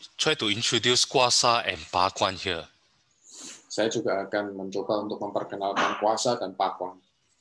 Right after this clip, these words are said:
Speaker 1: Okay. I'm introducing this because, uh, these are effective and sometimes people don't feel safe, uh, inserting needles onto the points which I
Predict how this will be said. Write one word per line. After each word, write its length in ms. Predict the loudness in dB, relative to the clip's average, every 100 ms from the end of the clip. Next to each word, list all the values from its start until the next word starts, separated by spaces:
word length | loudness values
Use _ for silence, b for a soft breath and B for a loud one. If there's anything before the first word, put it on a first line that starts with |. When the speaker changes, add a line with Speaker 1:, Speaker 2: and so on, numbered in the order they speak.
| _ _ -20 B B B _
Speaker 1:
Okay. 300 | -10 -8 -8 b b b b b _ _ _ _ _ _ _ _ _ -4
I'm 160 | -2
introducing 800 | 0 2 4 6 6 4 2 2
this 160 | 4 4
because, 480 | 2 0 0 2 0
uh, 320 | 0 0 -2 -6 _ _ _ 0
these 160 | 2
are 100 | 4
effective 600 | 2 0 -2 0 0 2
and 160 | 0 0
sometimes 720 | 2 0 0 0 2 0 -2 B B B B B -2
people 240 | 0 2
don't 280 | 2 2 2
feel 280 | 2 2 4
safe, 480 | 4 4 2 0 -4
uh, 160 | -4
inserting 720 | -2 2 2 2 0 -2 -2
needles 480 | -2 -2 0 2 0
onto 400 | -2 -6 -8 -8
the 160 | -8 -12 -6
points 560 | -2 0 -2 -6 -8
which 400 | -12 -6 -4 -4
I 400 | -4 -10 -10 -14